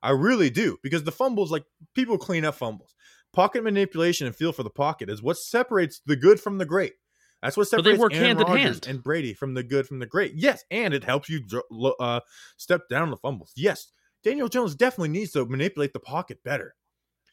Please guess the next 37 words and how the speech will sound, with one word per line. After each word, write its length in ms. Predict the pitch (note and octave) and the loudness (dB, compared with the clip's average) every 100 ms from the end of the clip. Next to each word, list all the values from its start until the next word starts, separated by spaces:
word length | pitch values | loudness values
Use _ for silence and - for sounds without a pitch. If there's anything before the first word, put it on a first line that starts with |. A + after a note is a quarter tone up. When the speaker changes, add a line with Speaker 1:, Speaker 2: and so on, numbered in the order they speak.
| _ _ - | _ _ 2
Speaker 1:
But 160 | F3+ - _ _ - | 2 2 _ _ 0
I'm 140 | G3 | 0
not 140 | A#3 G#3+ | 0 2
gonna 160 | G#3 | 4
go 240 | D3 F3 F3+ | 6 6 8
around 320 | D#3 E3+ C#3 | 4 2 0
screaming 420 | - D3 E3 C3+ | -4 -4 -4 -2
every 240 | C#3 C3+ G2+ | 0 -2 0
day 180 | C3+ | 0
about 260 | G#2+ G2 F2+ | 0 -4 -6
how 260 | A2+ G2+ F#2 - | -4 -6 -8 -6
Daniel 300 | G#2+ C3 C3 | -6 -6 -6
Jones 240 | D#3+ D#3+ | -6 -6
in 60 | F3+ | -8
the 60 | |
pocket. 320 | F3+ G#3+ - A#2 | -6 -6 -6 -10
Like, 180 | A2+ _ _ _ _ | -10 _ _ _ _
I 80 | C3+ | -6
think 220 | F#3 D3+ | -4 -2
people 240 | F3+ E3+ D#3+ | -2 0 2
like 140 | D3 | 2
that 140 | E3 D#3+ | 4 4
are 140 | A2+ | 2
losers, 480 | F2+ D3+ A2 D#2+ F2 | 0 0 0 -6 -10
and 100 | A#2+ | -6
we 80 | D3+ | -6
have 280 | C#3 B2+ | -6 -6
a 80 | F#2+ | -8
few 200 | - A#2+ | -8 -4
of 60 | A2 | -4
those 120 | G2+ | -4
people 280 | A#2 A2+ F#2+ | -6 -8 -8
who 100 | F#2+ | -4
listen 360 | G2+ C3 F2+ | -2 -4 -6
and 120 | F2 - | -12 -2
follow 300 | D#3 C#3+ F#2+ | 0 0 -2
us, 160 | G2 | -8